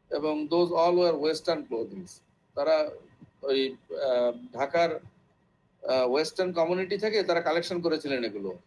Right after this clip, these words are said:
তো যেগুলো, আহ, প্রথম দফা বিতরণ করতে গিয়ে আমাদের অভিজ্ঞতা,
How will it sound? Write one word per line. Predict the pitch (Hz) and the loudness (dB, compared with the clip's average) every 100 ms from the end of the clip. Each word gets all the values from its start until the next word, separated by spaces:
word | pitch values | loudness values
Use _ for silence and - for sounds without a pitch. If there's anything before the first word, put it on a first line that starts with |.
| _ _ _ _ _ _ _ _ _ _ | _ _ _ _ _ _ _ _ _ _
তো | 123 127 127 123 - - - | 0 2 2 2 -2 -10 -16
যেগুলো, | - 160 175 190 190 190 180 - _ _ _ _ _ _ _ _ _ _ - | -2 0 2 0 2 0 -2 -10 _ _ _ _ _ _ _ _ _ _ -4
আহ, | 143 139 139 139 | 0 2 2 0
প্রথম | 165 170 185 | -4 -2 -2
দফা | 180 175 175 | 0 0 0
বিতরণ | 170 170 170 | 0 0 0
করতে | 170 170 170 | -4 -2 -4
গিয়ে | 160 160 | -2 0
আমাদের | 156 160 165 160 | 0 2 0 0
অভিজ্ঞতা, | 147 160 170 165 160 160 151 | -2 -2 -2 2 4 4 0